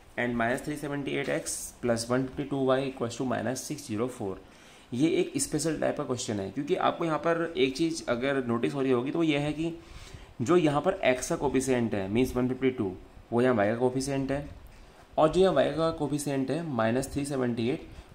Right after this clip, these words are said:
वो यहाँ एक्स का coefficient है। तो ये चीज़ तो आपने notice की होगी।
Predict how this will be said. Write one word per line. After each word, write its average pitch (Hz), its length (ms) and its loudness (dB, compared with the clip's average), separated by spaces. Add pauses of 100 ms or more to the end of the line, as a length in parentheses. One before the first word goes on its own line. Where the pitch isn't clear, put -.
वो 175 120 4
यहाँ 165 380 4
एक्स - 280 -4
का 156 80 -4
coefficient 101 560 0
है। 95 160 -10 (260)
तो 110 220 2
ये 110 180 0
चीज़ 135 180 -4
तो 143 60 0
आपने 143 120 0
notice 135 260 -2
की 160 100 -2
होगी। 143 280 -2